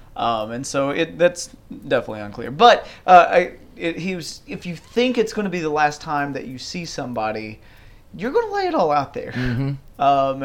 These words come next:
Speaker 1: and you're, you're gonna do that. I could see that, you know, he's going to Jerusalem. All that he knows is, like you said, it's gonna be awful.
Speaker 2: Yep.
Speaker 1: So, uh, I, I might not be too hopeful that I wanna be back here.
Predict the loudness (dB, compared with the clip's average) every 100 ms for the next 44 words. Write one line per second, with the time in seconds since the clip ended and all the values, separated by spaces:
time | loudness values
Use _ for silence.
0 | -8 -6 -4 -2 -4 -6 -6 -6 -4 -4
1 | -2 -4 -2 -2 -2 -2 -10 -20 -4 -2
2 | 0 -2 -2 -4 0 0 0 0 2 2
3 | -2 -10 -18 -16 -16 -12 -8 -8 -6 -6
4 | -6 -6 -10 -6 0 4 6 4 2 2
5 | 4 4 4 0 -2 -2 -8 -16 -16 -10
6 | -10 -8 -4 0 0 -2 -10 -4 0 0
7 | -2 -10 -14 -8 -2 -2 -2 -20 -16 -2
8 | 4 4 6 4 2 2 2 4 4 2
9 | 2 2 2 0 0 0 2 0 0 -4
10 | -6 -6 -2 0 -2 0 2 2 0 -2
11 | 0 2 0 -4 -8 -8 -8 -10 -14 -12